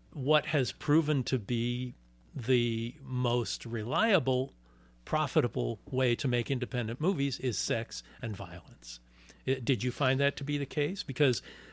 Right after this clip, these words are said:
Troma represented first a lot of se-, Stuck on You and, and, uh,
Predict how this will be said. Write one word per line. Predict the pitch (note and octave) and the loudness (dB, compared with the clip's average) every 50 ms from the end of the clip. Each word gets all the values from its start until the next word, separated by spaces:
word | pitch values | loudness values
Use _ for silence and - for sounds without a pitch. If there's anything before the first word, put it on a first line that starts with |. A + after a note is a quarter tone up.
| - - | -8 2
Troma | - F3+ G3 A3+ G#3+ D#3 C3 | 4 4 6 6 6 4 6
represented | C3+ C#3 C#3 - D3+ C#3 A#2 C#3+ D3 D3+ C3+ C3 A2+ A2 - - | 6 4 4 4 2 2 2 2 0 2 2 2 0 0 -6 -16
first | - - - A3+ A3+ F3 B2 - - - - - - | -4 4 6 6 6 6 4 0 -4 -8 -10 -4 -2
a | C#3+ C3 | 0 2
lot | A#2 C3 B2+ B2+ A#2+ | 2 4 2 2 2
of | A2+ - | 0 -2
se-, | - - D3 C3 - C3 | -2 -2 -2 -2 -2 -4
Stuck | - - - - D3+ - - - | -4 -4 -2 -2 -2 -4 -4 -6
on | A#2 F#2+ G#2+ | -8 -6 -4
You | C3 D#3+ F3 E3 D#3 D3 C3+ A#2+ | 0 0 2 2 2 2 2 2
and, | G#2+ G2 G2 G2 G#2 | 0 -2 -4 -8 -8
and, | - A#2+ G2 G2 G2+ F#2 G#2+ - - | -10 -8 -8 -8 -8 -10 -10 -10 -8
uh, | C3+ A#2+ G#2+ | -8 -8 -8